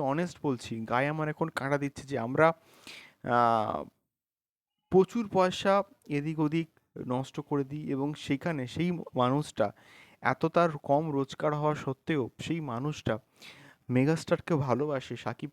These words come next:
খানকে ভালোবাসে বলে কোথাও গিয়ে এই রকম একটা ডেডিকেশন কিন্তু দেখিয়েছে। এবং এই জন্যই কিন্তু শাকিব খান দি মেগাস্টার,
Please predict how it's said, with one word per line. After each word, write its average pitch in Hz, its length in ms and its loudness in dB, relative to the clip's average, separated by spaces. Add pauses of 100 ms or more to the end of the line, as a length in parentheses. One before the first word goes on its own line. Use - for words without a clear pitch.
খানকে 143 360 -6
ভালোবাসে 123 640 -2
বলে 127 300 2
কোথাও 160 380 0
গিয়ে 123 320 -6 (640)
এই 147 180 4
রকম 165 460 2
একটা 135 400 0
ডেডিকেশন 131 560 -2
কিন্তু 139 280 -6
দেখিয়েছে। 117 540 -4 (600)
এবং 151 400 4
এই 156 220 0
জন্যই 156 520 2
কিন্তু 156 460 -2
শাকিব 135 400 -6 (100)
খান 151 340 -2
দি 139 100 0
মেগাস্টার, 117 580 0